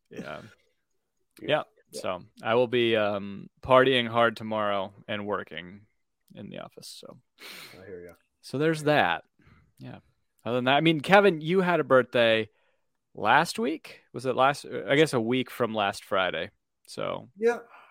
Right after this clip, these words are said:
Speaker 2: yeah.
Speaker 1: I guess you guys would have recorded by then, but
Speaker 2: Yeah, we recorded that Monday. Um,
Speaker 1: So you
Speaker 2: the
Speaker 1: guys
Speaker 2: Monday
Speaker 1: should have been
Speaker 2: before.
Speaker 1: wishing Kevin a happy birthday.
Speaker 2: Nah, nah, nah, nah.
Speaker 1: <sighs> Well.
Speaker 2: But anyway,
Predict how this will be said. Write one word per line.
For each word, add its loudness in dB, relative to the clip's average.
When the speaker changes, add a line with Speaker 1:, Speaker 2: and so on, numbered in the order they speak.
Speaker 2:
yeah. -4
Speaker 1:
I 2
guess -2
you -4
guys 0
would -4
have -8
recorded -10
by -12
then, -14
but -20
Speaker 2:
Yeah, 4
we 6
recorded 0
that -2
Monday. -12
Um, -18
Speaker 1:
So -20
you -10
Speaker 2:
the -4
Speaker 1:
guys -2
Speaker 2:
Monday -6
Speaker 1:
should 0
have -2
been -4
Speaker 2:
before. -2
Speaker 1:
wishing -2
Kevin -4
a -10
happy -8
birthday. -12
Speaker 2:
Nah, -20
nah, -10
nah, -12
nah. -10
Speaker 1:
<sighs> -12
Well. -8
Speaker 2:
But 8
anyway, 4